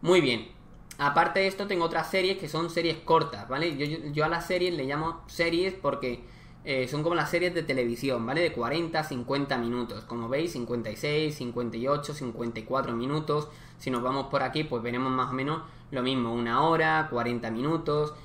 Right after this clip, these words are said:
¿vale? Una media de cuarenta y cinco, cincuenta minutos. Y por eso le llamo series. Por otra parte, aquí esto no se debería haber visto.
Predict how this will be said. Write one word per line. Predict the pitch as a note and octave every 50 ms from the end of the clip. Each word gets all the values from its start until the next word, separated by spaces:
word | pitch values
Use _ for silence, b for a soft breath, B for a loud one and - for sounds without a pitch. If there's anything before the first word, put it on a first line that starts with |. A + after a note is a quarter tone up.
| B B B B
¿vale? | - C#3 D#3+ F3
Una | E3+ D#3+ D#3+
media | E3 F3+ F3+ F#3 F3+
de | E3+ D3 -
cuarenta | - C3+ C#3 D3 D3 C3+ C3
y | B2 B2
cinco, | - F3 F3+ F3+ E3+ - D3 D3
cincuenta | D3 C#3+ B2+ B2+ - C#3 C#3+ C#3 C3+ B2+
minutos. | B2 B2 B2 B2 A#2+ A2+ G2+ G2+ -
Y | - C3
por | A#2+ B2 A#2+
eso | C3 - E3+
le | D3+ C3
llamo | B2+ C#3+ D3+ E3 D3+
series. | - - C3 A#2+ A2+ A2 F#2+ - - B B B B B B B - -
Por | - C#3 C3 C3
otra | C3 B2+ C3 C3 - D#3 D#3+ -
parte, | F#3 F#3+ F#3 F#3 - G3+ G#3+ A3 B B B B B B
aquí | - C3 A#2+ - D#3 D#3+ - -
esto | - C3 B2 - - C#3+ C#3+
no | C#3+ C3 B2+ A#2+
se | A#2 B2
debería | A#2 A2+ A2+ A2+ A2
haber | A#2 B2 C3 D3
visto. | E3+ F3 - - G3